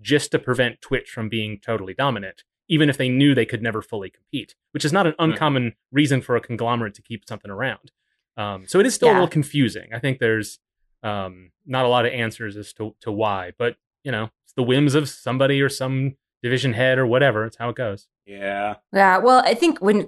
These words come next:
Speaker 3: companies, espe-, like, companies the size of Google or Microsoft, well, not Google, it's Alphabet now, right? Like, these,
Speaker 1: Mm-hmm.
Speaker 3: these, the, these companies are so huge sometimes that, you know, they're seeing trends in just their own businesses that are just not visible to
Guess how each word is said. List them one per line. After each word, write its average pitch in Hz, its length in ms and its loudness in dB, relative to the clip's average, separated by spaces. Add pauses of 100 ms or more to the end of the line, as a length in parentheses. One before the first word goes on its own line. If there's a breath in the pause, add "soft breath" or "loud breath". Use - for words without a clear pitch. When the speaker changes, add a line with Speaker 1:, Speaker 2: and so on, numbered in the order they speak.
Speaker 3:
companies, 220 480 4
espe-, - 280 -4
like, 165 160 0
companies 226 340 2
the 170 60 -2
size 160 240 2
of 165 160 0
Google 151 340 0
or 139 40 -2
Microsoft, 147 420 -4
well, 185 100 0
not 151 220 2
Google, 139 260 -4
it's - 120 -4
Alphabet 240 420 2
now, 131 220 -4
right? 185 260 2
Like, 196 240 2 (320 loud breath)
these, 226 280 2
Speaker 1:
Mm-hmm. 185 120 -10
Speaker 3:
these, 202 340 2 (120)
the, 180 240 0 (160)
these 180 220 0
companies 226 480 4
are 156 100 4
so 220 540 4
huge 196 340 2
sometimes 143 720 -4 (480)
that, 165 560 4 (320)
you 190 120 2
know, 160 340 6
they're 196 280 4
seeing 208 500 4
trends 180 400 4
in 175 320 2
just 208 220 0
their 190 180 4
own 175 200 2
businesses 160 720 2
that 151 220 0
are 147 140 2
just 151 260 -6
not 143 280 0
visible 143 500 -2
to 147 320 -2